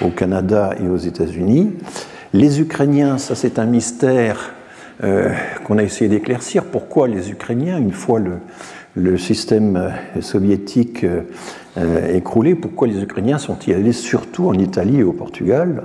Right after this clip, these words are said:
dans des pays avec lesquels ils n'avaient, euh, aucune affinité culturelle, aucun lien, euh, historique précis.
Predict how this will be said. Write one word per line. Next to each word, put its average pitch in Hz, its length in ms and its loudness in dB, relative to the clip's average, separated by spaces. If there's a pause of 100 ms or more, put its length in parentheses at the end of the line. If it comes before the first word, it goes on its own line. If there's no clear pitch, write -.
(420)
dans - 100 -2
des 87 100 2
pays 104 160 2
avec 95 180 2
lesquels 107 300 2
ils 90 120 2
n'avaient, 90 300 2
euh, 87 400 0
aucune 92 400 2
affinité 95 560 0
culturelle, 120 540 2
aucun 110 460 0
lien, 98 440 0 (420)
euh, 87 140 0
historique 95 680 0
précis. - 640 0